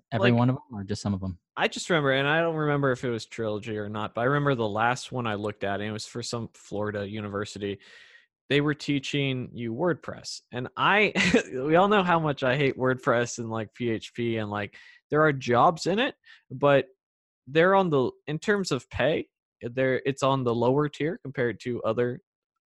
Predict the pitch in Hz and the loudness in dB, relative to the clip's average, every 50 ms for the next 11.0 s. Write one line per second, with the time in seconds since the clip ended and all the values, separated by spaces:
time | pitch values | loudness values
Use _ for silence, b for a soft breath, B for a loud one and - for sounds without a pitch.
0 | _ _ - - 117 120 120 123 139 - 151 165 - - 156 165 - 247 - - | _ _ -6 -4 -2 0 2 2 2 0 -2 -6 -4 -2 -2 -2 -4 -4 -8 -14
1 | - B B B B B B B B B B B _ - - 131 139 143 139 139 | -18 B B B B B B B B B B B _ -4 -2 0 2 2 0 0
2 | 135 - - _ _ _ _ _ _ - 139 - - 165 170 - - 156 175 156 | -2 -6 -12 _ _ _ _ _ _ -20 -10 -2 2 2 2 2 2 4 4 4
3 | 143 - - - 208 190 165 151 143 - - 156 160 147 - - - 226 262 262 | 4 2 2 2 2 4 4 2 -2 -4 -2 0 0 0 0 2 4 4 4 6
4 | - 214 170 151 131 131 143 147 139 - - 151 139 - - 170 165 - 139 135 | 6 6 6 6 4 4 4 2 2 0 -2 -2 -2 0 2 2 2 2 2 -2
5 | - - - - 151 160 165 160 160 151 160 156 123 135 139 - 131 101 - - | -4 -4 -2 0 2 2 2 0 0 0 0 0 0 0 -2 -2 -4 -6 -6 -4
6 | - 101 101 120 156 196 - - - - - _ _ - 135 131 127 113 123 123 | -2 0 2 2 0 -2 -4 -10 -12 -12 -14 _ _ -4 -2 -2 0 2 2 2
7 | 120 110 - - 135 139 - - 151 147 127 - - 135 131 160 180 185 190 185 | 2 2 0 -2 -2 -2 -2 -2 -2 -2 -2 -4 -4 -4 -2 0 0 0 0 -2
8 | 185 b b b b b - 131 135 165 160 165 156 156 143 - - 139 131 120 | -4 b b b b b -6 -4 0 2 2 2 2 0 -4 0 2 4 4 4
9 | - 120 123 120 113 110 107 107 - - - _ _ _ _ _ _ - 139 135 | 4 2 0 2 2 0 -2 -4 -6 -10 -14 _ _ _ _ _ _ -8 -2 2
10 | 135 143 147 143 139 135 135 131 123 120 120 - - 120 120 120 117 113 - | 4 4 4 4 4 4 4 4 4 2 0 -2 -4 -2 0 0 -2 -2 -4